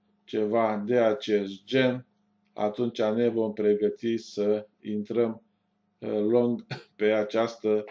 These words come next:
uh, companie. Hai să mai facem încă una, că deja am făcut vreo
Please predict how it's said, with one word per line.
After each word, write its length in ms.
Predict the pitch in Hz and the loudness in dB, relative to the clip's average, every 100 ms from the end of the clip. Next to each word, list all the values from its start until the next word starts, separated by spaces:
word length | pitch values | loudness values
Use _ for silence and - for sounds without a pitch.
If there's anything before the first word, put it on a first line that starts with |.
| - _ _ _ _ | -16 _ _ _ _
uh, 280 | 107 104 104 | -4 -4 -2
companie. 720 | 113 107 110 110 107 92 - _ _ _ _ _ _ _ _ _ _ _ _ - - _ _ _ _ _ _ _ _ _ | -4 -2 -2 -2 -2 -6 -10 _ _ _ _ _ _ _ _ _ _ _ _ -20 -20 _ _ _ _ _ _ _ _ _
Hai 180 | - 131 | 2 2
să 140 | 127 | 2
mai 140 | 120 113 | -2 2
facem 460 | 117 117 - 104 | 2 2 0 0
încă 240 | 104 101 117 | -2 -2 0
una, 300 | 131 127 120 | 2 2 0
că 140 | 113 | -2
deja 520 | 104 101 110 113 107 | -2 -2 0 -2 -4
am 160 | - 104 | -8 -8
făcut 360 | 101 101 120 107 | -8 -6 -4 0
vreo 380 | 104 104 104 | 4 4 2